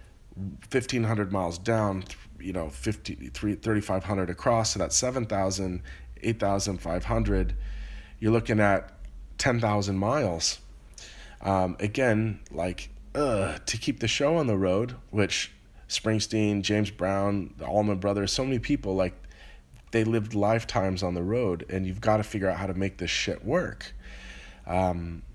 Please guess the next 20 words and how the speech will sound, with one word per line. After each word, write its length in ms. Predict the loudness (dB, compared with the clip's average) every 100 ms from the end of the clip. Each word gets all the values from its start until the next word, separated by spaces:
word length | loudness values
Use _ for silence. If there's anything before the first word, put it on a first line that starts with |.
| -18 -20 -20 -20 -20 -20 -20 -18 -8
pressing 380 | 0 2 2 2
up, 180 | 0 -2 -18 -20 -18 -6
uh, 320 | -4 -4 -4
merch 500 | 2 2 4 0 0 -2
and 260 | -4 -2
so 240 | 0 0 0
on, 400 | 0 0 -2 -2
even 260 | 0 2 0
if 160 | 0
I 160 | 0 0
printed 400 | -2 -4 -2 -2
my 120 | -2
books 440 | 0 -2 0 -4 -2
in 180 | -4 0
Europe 340 | 0 2 0 -4 -18 -20 -20 -20 -14 -4
and 140 | 0
had 140 | 0
them 120 | 0 -2
shipped 360 | 0 -2 0
over, 480 | 0 2 2 2 0